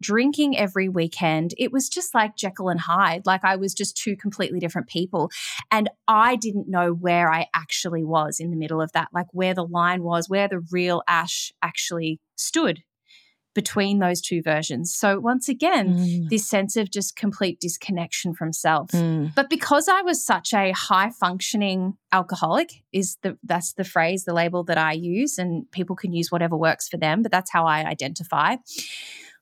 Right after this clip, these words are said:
Speaker 1: What that meant was that I was able to get away with this behavior for a really, really long time. So I had my first drink at twelve and I didn't get sober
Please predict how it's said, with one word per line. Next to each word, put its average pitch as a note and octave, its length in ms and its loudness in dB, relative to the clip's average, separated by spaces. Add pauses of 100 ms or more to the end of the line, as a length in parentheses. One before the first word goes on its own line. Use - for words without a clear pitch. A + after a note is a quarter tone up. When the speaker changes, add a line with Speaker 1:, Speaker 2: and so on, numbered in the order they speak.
(160)
Speaker 1:
What D4+ 240 4
that D4 220 4
meant A3 320 2
was G#3 220 2
that G3+ 120 4
I F#3 160 4
was F3+ 260 -2
able F#3 380 0 (160)
to F#3+ 320 0
get F#3 140 2
away E3 320 2
with F3 160 -10
this F3 160 -4
behavior F#3 580 0 (100)
for F#3 200 0
a E3+ 60 -2
really, D#3+ 320 0
really D#3 260 -2
long D#3 240 -2
time. F3 480 0
So G3 180 0
I B3 140 6
had E4+ 200 2
my G#3+ 200 2
first F3+ 420 0
drink F3+ 240 -4
at - 140 -8
twelve A3 640 2
and F3+ 100 0
I F3+ 160 4
didn't G#3 340 -4
get - 200 -2 (400)
sober F#3+ 640 2